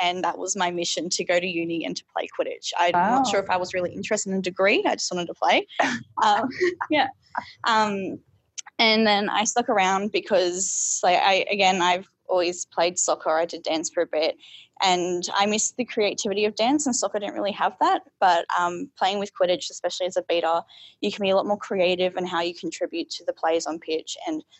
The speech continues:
Speaker 1: there's a lot more critical thinking involved, and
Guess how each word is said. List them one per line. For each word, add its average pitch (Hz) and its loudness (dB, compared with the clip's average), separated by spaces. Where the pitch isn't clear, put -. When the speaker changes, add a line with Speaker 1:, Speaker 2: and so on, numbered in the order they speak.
Speaker 1:
there's 170 -6
a 175 2
lot 180 2
more 190 0
critical 190 -4
thinking 170 -4
involved, 165 -4
and - -8